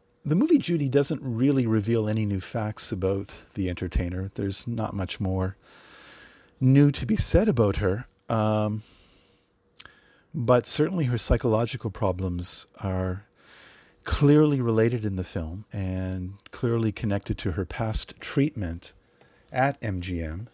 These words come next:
where she was contracted as a child star and exploited to the point of abuse. Um,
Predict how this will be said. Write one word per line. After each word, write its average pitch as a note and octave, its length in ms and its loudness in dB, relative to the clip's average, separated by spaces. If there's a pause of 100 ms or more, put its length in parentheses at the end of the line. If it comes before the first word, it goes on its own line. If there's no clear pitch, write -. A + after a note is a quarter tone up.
(720)
where A2+ 220 4
she A2+ 280 -2
was G#2 460 2
contracted G#2 540 0
as F#2+ 140 -2
a G2 40 -2
child G#2+ 360 -6
star E2 400 -4
and E2+ 440 -8 (1200)
exploited C3 680 4
to - 120 -6
the G#2+ 100 -2
point A2+ 340 -2
of G2 120 -2
abuse. G2 800 -2 (160)
Um, F#2+ 640 -6